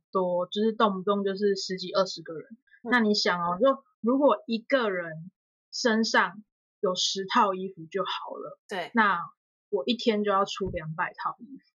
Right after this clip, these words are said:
Speaker 2: 是。
Speaker 1: 那你要搬上搬下，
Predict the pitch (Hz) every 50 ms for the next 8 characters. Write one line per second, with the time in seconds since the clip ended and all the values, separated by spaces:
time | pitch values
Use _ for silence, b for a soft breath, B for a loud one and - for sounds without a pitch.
0 | _ _ _ _ - - - - - 208 190 175 160 143 - _ _ _ _ _
1 | _ _ _ _ _ _ _ _ 220 214 202 185 185 185 190 208 220 240 254 247
2 | 247 - 240 220 220 240 233 - 233 214 208 208 - 185 180 180 190 185 - -
3 | 220 185 - - -